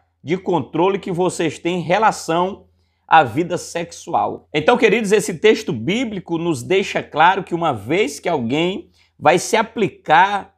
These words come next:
ao jejum, à oração, ele precisa deixar de lado o sexo, porque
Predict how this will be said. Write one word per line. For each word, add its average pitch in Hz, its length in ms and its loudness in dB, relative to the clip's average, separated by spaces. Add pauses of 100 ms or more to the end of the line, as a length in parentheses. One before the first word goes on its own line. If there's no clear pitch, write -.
ao 147 180 0
jejum, 139 640 -6
à 147 120 6
oração, 143 460 0
ele 170 120 -2
precisa 180 1000 -2 (460)
deixar 175 480 2
de 151 120 -4
lado 185 720 2
o 143 120 -8
sexo, 185 680 -4
porque 160 800 -2